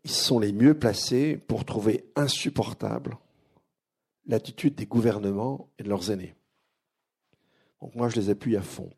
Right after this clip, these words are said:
Maintenant, ce qu'on appelle pensée écologique, ben, la pensée écologique, c'est un courant de pensée, comme vous avez le,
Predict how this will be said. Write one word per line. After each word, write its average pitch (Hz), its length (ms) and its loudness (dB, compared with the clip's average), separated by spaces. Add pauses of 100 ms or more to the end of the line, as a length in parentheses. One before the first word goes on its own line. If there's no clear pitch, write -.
(600)
Maintenant, 135 280 6
ce - 140 2
qu'on 135 140 6
appelle 135 280 6
pensée 127 300 4
écologique, 117 600 4
ben, 113 160 0
la 110 100 0
pensée 131 280 2
écologique, 123 340 2
c'est - 120 -4
un 95 80 -2
courant 123 300 2
de 120 80 -6
pensée, 139 560 2
comme 104 240 -2
vous 98 160 0
avez 98 300 2
le, 92 240 -2